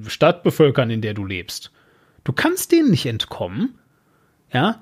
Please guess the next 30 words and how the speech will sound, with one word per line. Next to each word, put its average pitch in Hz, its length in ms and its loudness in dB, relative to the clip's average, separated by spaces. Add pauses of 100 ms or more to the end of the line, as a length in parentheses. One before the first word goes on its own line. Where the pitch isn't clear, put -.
(120)
die 190 120 6
hätte 240 300 4
die 190 120 4
Schule 262 380 4
wechseln 110 440 0
können, 156 480 2
Klammer 185 300 2
auf, 180 160 -2
was 175 140 2
sie 180 80 -4
übrigens 170 260 -2
später 170 300 0
gemacht 160 340 -2
hat, 101 240 -6
Klammer 101 320 -4
zu, - 320 -4 (400)
und 147 160 2
die 175 100 2
ist 180 160 0
denen 185 120 4
nicht 147 140 4
entkommen. 175 460 0 (1400)
Ja, 196 200 -2
die 170 220 0
war 135 140 4
da 214 160 4
gefangen 190 540 0
in 127 180 2
dieser 117 520 2
Situation. 110 680 -4